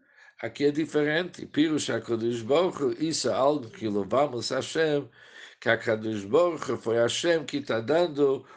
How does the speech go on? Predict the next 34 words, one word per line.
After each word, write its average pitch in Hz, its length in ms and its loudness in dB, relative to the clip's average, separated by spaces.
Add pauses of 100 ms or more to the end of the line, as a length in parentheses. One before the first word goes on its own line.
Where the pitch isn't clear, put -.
o - 100 -4
atributo 131 680 2
de 147 120 2
verdade 143 540 2
a 135 80 4
Yaakov. 127 540 -4 (1600)
Não 170 160 4
um 175 80 -4
pedido. 127 560 0
Isso 143 320 -4
é 151 100 4
uma, 151 280 2 (160)
falamos 160 440 2
a 156 40 -4
grandeza 151 680 0
de 120 80 -4
Hashem, - 360 -6
que - 160 -14
Hashem 165 640 0 (300)
é 120 160 -2
quem 160 300 -2
está 123 260 -2
dando 117 720 -2 (400)
o 117 140 2
Emet 117 420 0
para 113 140 -2
Yaakov. - 600 -4 (880)
וצריך 117 520 -6
להבין, 113 960 0 (140)
isso 131 320 -6
merece 110 420 -4
uma 107 100 -6
explicação. 113 880 -4
וכי - 360 -12